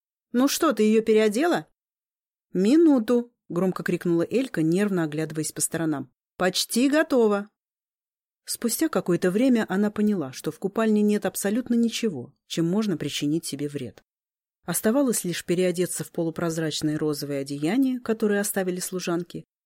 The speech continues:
и изобразить Риону. Из этой части дворца нужно было выйти, не поднимая шума, и действовать уже по ситуации. Схватив костюм, Элина быстро переоделась и истерично рассмеялась, глядя на своё отражение в зеркальной стене.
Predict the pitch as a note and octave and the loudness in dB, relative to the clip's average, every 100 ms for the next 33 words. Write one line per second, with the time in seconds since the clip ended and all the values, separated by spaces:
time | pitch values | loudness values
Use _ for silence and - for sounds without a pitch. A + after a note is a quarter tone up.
0 | _ - F4 A3 D#3+ D#3+ D#3+ D#3 E3 D#3 | _ -4 0 0 0 0 0 -2 -4 -2
1 | D#3 C#3 C3+ C3 - _ _ _ _ _ | -2 -2 -6 -12 -18 _ _ _ _ _
2 | _ _ _ F#3 E3+ A3+ G3+ - F3+ D#3+ | _ _ _ -4 0 0 0 -4 -4 -4
3 | D3+ D#3 F3 - A#3+ F3+ F3 F3 E3 E3 | -6 -6 -8 -4 -2 0 0 -2 0 -2
4 | D#3+ A#3+ - E3 D#3+ E3 E3+ F#3 G3 G3+ | -2 -4 -2 -2 0 0 0 0 -2 -6
5 | - B2 B2+ _ _ - E3 F3 A3 - | -8 -10 -12 _ _ -8 -6 -2 -4 -6
6 | C#3 - D3+ F3+ - - D#3+ D#3+ C3 - | -12 -8 -6 -4 -4 -6 -6 -6 -8 -12
7 | - - _ _ _ _ _ _ _ _ | -14 -20 _ _ _ _ _ _ _ _
8 | _ - F3 F3+ F3 - D#3 - A#3+ B3 | _ -8 -6 -6 -6 -8 -8 -6 -4 -4
9 | - _ - A3 A#3+ G#3+ D#3 - D3 - | -6 _ 0 2 2 2 -2 -4 -6 -2
10 | D#3 D#3 A3+ B3 A3+ - - G#3 G#3 - | 0 0 0 -2 -2 -6 -6 -2 0 0
11 | F#3+ G#3+ G#3+ E3+ E3 - E3+ D#3 C3 C3 | -2 -2 -2 -2 -2 0 0 0 -4 -8
12 | - - D3+ E3 G3+ E3+ C#3 - D#3 F3 | -12 -12 -6 -2 -2 -2 -2 -2 -2 -2
13 | F3 D#3 D3+ E3+ E3 D3 D3+ - D3 C#3+ | -2 -2 0 0 0 0 -4 -2 -2 -2
14 | - D3+ B2+ - | -2 -4 -6 -8